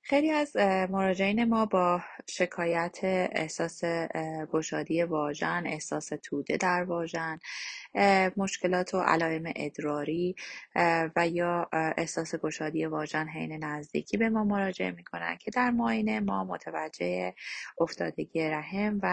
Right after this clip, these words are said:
افتادگی دیواره رکتوم می‌شیم، اه، که، اه، به اصطلاح به اینها سیستوسل و رکتوسل گفته می‌شه. این موارد معمولاً در اثر افزایش سن، افزایش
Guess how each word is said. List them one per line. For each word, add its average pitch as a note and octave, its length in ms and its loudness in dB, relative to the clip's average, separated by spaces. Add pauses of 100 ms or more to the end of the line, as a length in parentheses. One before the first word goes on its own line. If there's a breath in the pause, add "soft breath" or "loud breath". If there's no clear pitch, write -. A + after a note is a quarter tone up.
(160)
افتادگی D#3 520 -4
دیواره D#3 540 -4
رکتوم D2+ 500 -6
می‌شیم، - 320 -10 (840 loud breath)
اه، G3+ 300 6
که، F#3+ 480 6
اه، E3+ 260 2
به E3+ 180 4
اصطلاح F3 680 0
به E3 60 4
اینها E3 540 -2
سیستوسل E3+ 720 -6
و E3+ 300 0
رکتوسل - 520 -6 (100)
گفته - 340 -12
می‌شه. - 280 -14 (760 loud breath)
این D4+ 180 0
موارد B3 440 6
معمولاً G3 480 4
در F#3 140 4
اثر F3 320 0
افزایش E3+ 560 -2
سن، F#2+ 480 -2
افزایش - 500 -4